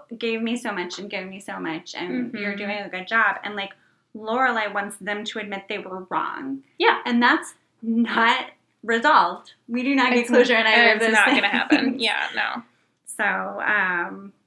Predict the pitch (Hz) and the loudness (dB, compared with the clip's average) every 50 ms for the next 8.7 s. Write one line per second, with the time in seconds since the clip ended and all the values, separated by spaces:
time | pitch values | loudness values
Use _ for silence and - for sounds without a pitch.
0 | _ _ _ _ _ _ - 202 202 262 262 - 240 285 269 247 233 233 233 233 | _ _ _ _ _ _ -10 -2 0 0 0 2 6 8 8 8 8 6 2 0
1 | 226 214 240 262 277 269 262 233 226 226 - - 214 220 240 240 233 226 233 233 | 0 -2 -2 -2 -2 -2 -2 -4 -4 -6 -6 -6 -2 -2 0 0 2 0 0 -2
2 | - - 233 226 240 240 247 247 - - - 233 226 220 220 214 208 - - 202 | -4 -6 -4 -4 -2 -4 -4 -8 -6 -4 0 0 2 2 2 0 0 -2 -4 -8
3 | - _ _ _ _ _ - 208 208 196 185 214 202 202 208 208 208 - - - | -10 _ _ _ _ _ -10 -8 -8 -6 -6 -4 -4 -2 -4 -4 -8 -12 -18 -20
4 | - - - _ _ - - 202 202 190 220 214 214 196 - - _ _ _ _ | -20 -20 -20 _ _ -8 -6 -6 -4 -2 -2 -4 -4 -4 -8 -14 _ _ _ _
5 | _ _ _ _ - - 240 240 233 233 208 214 202 196 196 208 196 190 214 208 | _ _ _ _ -10 -4 -2 -2 -2 -2 -2 -4 -4 -4 -6 -6 -8 -8 -8 -8
6 | 208 208 208 202 208 202 208 208 208 214 185 - 233 220 240 269 226 202 196 196 | -8 -8 -6 -6 -8 -8 -8 -8 -10 -10 -10 -8 -6 -6 -4 -4 -4 -6 -8 -12
7 | 196 196 196 196 190 196 185 185 - 208 196 196 - 196 190 185 - _ _ _ | -14 -14 -16 -16 -14 -14 -16 -16 -16 -16 -18 -16 -14 -14 -14 -14 -16 _ _ _
8 | _ _ _ - 208 202 - 196 196 196 196 190 220 | _ _ _ -18 -16 -16 -14 -14 -14 -6 -4 -2 -2